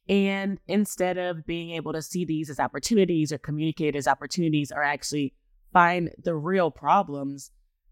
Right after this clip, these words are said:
there's a lot of blame. There's a lot of blame. "Well, such and such is out," or "This person was underperforming," or "We don't have the right da, da, da, da, da." And that just takes us back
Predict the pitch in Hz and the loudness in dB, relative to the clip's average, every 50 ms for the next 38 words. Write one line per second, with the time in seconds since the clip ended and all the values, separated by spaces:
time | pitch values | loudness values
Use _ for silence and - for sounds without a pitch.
0 | _ - 208 240 269 294 262 208 165 147 139 127 - 120 131 131 127 104 98 85 | _ 4 6 6 6 8 6 6 6 6 4 -2 -8 -12 -14 -14 -14 -16 -18 -18
1 | 117 - _ _ _ _ _ _ _ _ _ _ _ _ _ _ _ _ _ _ | -20 -20 _ _ _ _ _ _ _ _ _ _ _ _ _ _ _ _ _ _
2 | _ _ - 180 208 202 196 180 165 160 160 151 147 165 180 180 180 180 185 180 | _ _ 6 6 8 8 8 6 6 6 4 0 -2 -4 -6 -4 -4 -4 -4 -4
3 | 170 156 156 151 - - 185 175 - 190 185 180 - - 165 160 - - 156 147 | -4 -4 -4 -4 -2 0 0 0 2 0 -2 -4 -2 -4 -4 -4 -4 -6 -6 -4
4 | 160 147 147 143 139 139 139 143 139 139 135 139 135 135 139 139 135 - _ _ | -2 -2 0 0 -2 -4 -6 -8 -10 -10 -10 -10 -8 -10 -10 -10 -12 -14 _ _
5 | _ - 175 190 - - - 180 170 170 - 156 156 151 151 156 151 147 143 147 | _ 0 2 2 2 2 0 2 2 2 0 0 -2 -2 -2 -4 -4 -4 -6 -8
6 | 147 - 147 131 - 147 143 143 143 143 139 139 139 143 143 139 135 - _ _ | -10 -12 -14 -14 -10 -8 -6 -6 -4 -4 -4 -6 -6 -8 -8 -10 -12 -14 _ _
7 | _ _ - 135 147 165 214 220 208 196 190 185 175 160 165 151 151 147 147 147 | _ _ -4 -2 2 4 4 6 6 4 4 4 4 4 4 2 0 -2 -4 -4
8 | 143 143 117 _ - 156 143 147 135 143 147 147 143 135 147 143 139 139 139 135 | -4 -4 -6 _ -4 -2 -2 -2 -2 -4 -4 -6 -4 -4 -2 -2 -2 -2 -4 -4
9 | 135 131 _ _ _ _ _ _ _ _ _ _ _ _ _ _ _ _ _ _ | -6 -8 _ _ _ _ _ _ _ _ _ _ _ _ _ _ _ _ _ _
10 | - 160 170 170 175 180 180 180 180 180 175 - _ _ _ _ _ _ _ _ | 2 4 4 6 6 4 4 2 2 0 -2 -4 _ _ _ _ _ _ _ _
11 | - 165 170 175 180 165 - - 160 - 185 175 - - - 180 165 156 - - | 4 8 8 8 8 6 4 -2 -4 -4 -4 -4 -4 -6 -2 -2 -2 -2 -2 -6
12 | - 156 151 143 123 - 147 127 123 135 139 - - | -10 -10 -10 -10 -6 -2 -2 0 0 0 -4 -6 -12